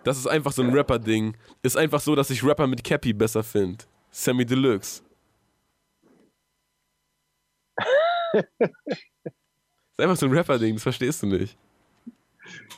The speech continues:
Speaker 2: Äh, ja, der hat Savage ein bisschen gefehlt.
Speaker 1: <laughs>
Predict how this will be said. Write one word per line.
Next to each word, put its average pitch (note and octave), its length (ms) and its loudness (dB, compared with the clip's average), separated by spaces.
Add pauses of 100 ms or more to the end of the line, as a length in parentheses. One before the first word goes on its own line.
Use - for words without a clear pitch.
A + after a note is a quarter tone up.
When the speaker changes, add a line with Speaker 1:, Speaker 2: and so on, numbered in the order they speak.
(280)
Speaker 2:
Äh, B2+ 760 4 (1500)
ja, A#2 480 2 (160)
der C#3 220 -2
hat C#3 80 -2
Savage E3+ 320 -2
ein D3 80 -6
bisschen G#2+ 220 -6
gefehlt. A2 420 -6 (140)
Speaker 1:
<laughs> - 680 -2